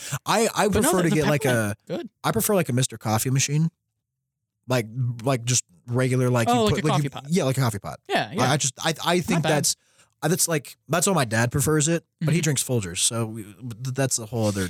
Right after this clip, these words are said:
Speaker 2: conversation for another time.
Speaker 1: I still think one of these days when we run it, we should have the radio station director bring over his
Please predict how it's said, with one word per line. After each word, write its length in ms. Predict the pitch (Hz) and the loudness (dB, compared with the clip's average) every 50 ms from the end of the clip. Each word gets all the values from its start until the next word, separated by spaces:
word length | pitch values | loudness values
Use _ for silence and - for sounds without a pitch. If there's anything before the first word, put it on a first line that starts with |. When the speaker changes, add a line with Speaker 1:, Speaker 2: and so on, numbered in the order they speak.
| - _ | -6 _
Speaker 2:
conversation 500 | - 110 104 95 92 - 95 92 - 101 | -4 -4 -4 -2 -2 -4 -4 -4 -8 -6
for 60 | 95 | -6
another 180 | 90 87 85 85 | -8 -8 -8 -8
time. 280 | - 85 82 87 98 _ - _ _ | -10 -10 -12 -12 -14 _ -20 _ _
Speaker 1:
I 120 | 180 190 | -2 -2
still 220 | 190 - - 214 208 | -2 0 0 -2 -2
think 240 | 202 220 208 190 | 0 0 0 0
one 160 | 175 175 175 180 | 2 2 2 2
of 40 | |
these 180 | 180 190 190 175 | 2 2 0 0
days 320 | 165 170 175 185 185 180 - | 0 2 2 2 2 0 0
when 100 | 170 160 | 0 2
we 100 | 160 156 | 2 2
run 220 | 147 147 147 151 160 | 2 2 2 2 2
it, 100 | 170 160 | 2 0
we 100 | 151 147 | 0 -2
should 200 | 143 - 151 139 | -2 -2 -4 -4
have 480 | - 156 143 143 143 143 139 143 143 | -2 0 0 2 2 2 0 -2 -2
the 80 | 151 143 | -2 0
radio 320 | 135 131 135 139 147 151 | 2 2 2 2 2 0
station 420 | 143 - - 156 151 156 - 156 143 | 0 0 -2 -2 -2 0 0 0 0
director 480 | 143 139 139 139 139 - - 156 143 | 0 0 0 0 0 0 -2 -2 -2
bring 240 | 135 139 139 139 143 | 0 2 2 2 2
over 300 | 143 139 143 143 156 147 | 2 2 0 0 0 0
his 200 | 131 143 127 - | 2 0 0 -2